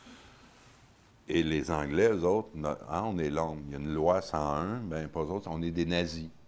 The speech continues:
Hein ? Il y a certains Anglais, c'est vraiment l'ombre. Le, comme disait, c'est Spielberg, le cinéaste, qui disait, il dit, « Aujourd'hui, à peu près, tu peux nommer ce qui est vraiment le mal, là, ce qui a été le mal, c'est les nazis. »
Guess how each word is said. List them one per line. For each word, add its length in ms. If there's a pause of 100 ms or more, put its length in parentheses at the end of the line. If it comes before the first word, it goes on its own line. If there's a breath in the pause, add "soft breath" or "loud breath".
(220)
Hein ? 100
Il 40
y 40
a 40
certains 340
Anglais, 340
c'est 180
vraiment 420 (640)
l'ombre. 440
Le, 180 (440 loud breath)
comme 160
disait, 180
c'est 140
Spielberg, 600
le 60
cinéaste, 360
qui 80
disait, 220
il 100
dit, « 100
Aujourd'hui, 420
à 60
peu 120
près, 160
tu 100
peux 120
nommer 440
ce 120
qui 100
est 60
vraiment 340
le 100
mal, 400
là, 80
ce 60
qui 80
a 40
été 180
le 100
mal, 380
c'est 160
les 160
nazis. » 420